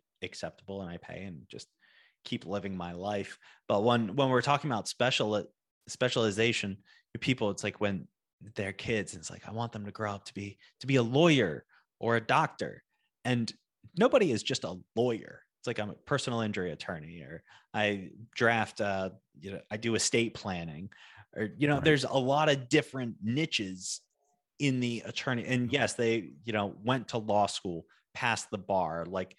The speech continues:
Speaker 1: to get to that level, to be able to call yourself a lawyer is a feat in itself. And it's not, it's not easy by any stretch, but you'll notice they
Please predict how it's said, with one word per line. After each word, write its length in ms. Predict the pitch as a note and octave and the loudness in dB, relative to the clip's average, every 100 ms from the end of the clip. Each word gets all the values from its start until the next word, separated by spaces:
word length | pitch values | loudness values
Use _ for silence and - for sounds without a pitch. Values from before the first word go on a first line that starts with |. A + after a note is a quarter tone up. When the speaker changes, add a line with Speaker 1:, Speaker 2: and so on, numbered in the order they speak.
| _ _ - | _ _ -6
Speaker 1:
to 80 | B2 A#2 - | -6 -8 -2
get 360 | D3 C#3+ - - | 2 2 -2 -10
to 280 | - D3 C3 | -8 -4 0
that 260 | A#2 A2 | 2 2
level, 300 | G#2+ G#2 G2 | 2 0 0
to 100 | G2 | -6
be 100 | A2 | -2
able 140 | G#2+ F#2+ | -2 -2
to 40 | |
call 240 | F#2 C3 A#2 | -4 -2 -2
yourself 380 | F#2+ - F2+ | -2 -4 -4
a 40 | F2+ | -4
lawyer 460 | G2 A2 D2+ E2 - _ _ _ _ _ _ _ _ _ - | -2 0 -2 -8 -14 _ _ _ _ _ _ _ _ _ 0
is 420 | B2 A2 G#2 G2 - | 4 4 2 -4 -8
a 60 | |
feat 380 | - - A#2+ G#2+ - | -12 -4 -4 -4 -2
in 140 | G#2 | -2
itself. 800 | F#2+ - - D3+ G2+ D#2+ - - _ _ _ - | -2 -2 0 2 2 -2 -6 -20 _ _ _ -4
And 180 | G#2+ G2 | -2 -2
it's 220 | F#2 - | -6 -4
not, 480 | A2 A#2 G#2+ G#2 - _ _ _ - | 0 0 0 -2 -4 _ _ _ -12
it's 220 | G2+ - | -10 -4
not 320 | A2 G#2+ G2+ | 0 0 -2
easy 360 | - A#2+ G#2+ F#2 | -2 -2 0 -4
by 200 | F2+ F2+ | -4 -4
any 200 | F#2 F#2 | -4 -4
stretch, 500 | - D#3 C3+ - - _ _ _ - | 0 0 0 -4 -12 _ _ _ -6
but 440 | A#2+ B2+ D#3+ E2+ - | 0 4 4 4 0
you'll 180 | B2 G#2+ | 2 4
notice 580 | C3+ G3+ - - - - _ _ - | 6 4 4 -4 -8 -10 _ _ -8
they 200 | A2+ A#2 | -4 -4